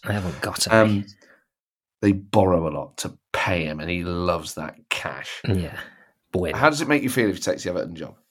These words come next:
Speaker 2: Go.
Speaker 1: Well, uh, f-, f-, f-, as a Leeds fan, first and foremost, my immediate reaction is,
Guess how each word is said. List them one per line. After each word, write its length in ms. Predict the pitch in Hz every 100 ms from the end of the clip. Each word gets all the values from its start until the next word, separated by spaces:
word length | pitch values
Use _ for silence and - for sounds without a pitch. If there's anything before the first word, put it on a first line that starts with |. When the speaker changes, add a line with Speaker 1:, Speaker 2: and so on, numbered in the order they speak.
| _ - -
Speaker 2:
Go. 300 | 78 - - -
Speaker 1:
Well, 800 | - 135 156 160 160 165 165 160 _ _ _ _ _ _ _ _
uh, 640 | - 143 143 139 139 139 131 - _ - _ _ _ -
f-, 140 | - 160
f-, 140 | -
f-, 360 | - 170 170 143
as 140 | 165 143
a 40 |
Leeds 300 | 143 117 -
fan, 240 | - 117
first 320 | 185 175 165 139
and 100 | 120
foremost, 580 | - 196 104 90 104 -
my 120 | 104
immediate 420 | 104 127 120 95
reaction 400 | 95 90 - 95
is, 240 | 90 90